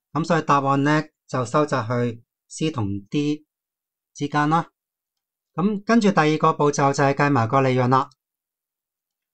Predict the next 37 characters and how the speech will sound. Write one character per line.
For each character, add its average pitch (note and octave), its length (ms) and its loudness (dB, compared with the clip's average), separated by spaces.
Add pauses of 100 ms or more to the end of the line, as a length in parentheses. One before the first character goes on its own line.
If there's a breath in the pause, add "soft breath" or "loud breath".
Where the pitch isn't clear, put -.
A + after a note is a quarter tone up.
(280)
利 E3 160 0
潤 E3 160 2
嘅 F3 160 2
計 E3 180 0
法 E3 160 0
就 D#3+ 140 -2
係 C#3 300 2
總 C#3+ 200 0
收 F#3 260 2
入 E3 60 2 (200)
減 C3+ 500 0
去 - 140 -14
總 C#3+ 160 -2
成 A2+ 180 -4
本 A2 160 -2
咯。 D#3 220 -2 (1300)
之 A3 180 0
前 C3 240 0
佢 D3+ 80 -2
係 C#3+ 160 2
賣 C#3 180 2
出 E3 220 -2
八 C3+ 160 0
件， A#2 420 -4 (200)
每 C3 220 0
件 B2+ 460 -4 (120)
收 D3+ 280 -2
十 C3 140 -8
七 D3 160 -4
蚊， D3 260 2 (800)
所 D3+ 160 -2
以 D3 60 0
總 C3+ 160 -2
收 D3 160 -2
入 B2+ 100 0
就 A#2+ 140 -6
係 A2 280 -2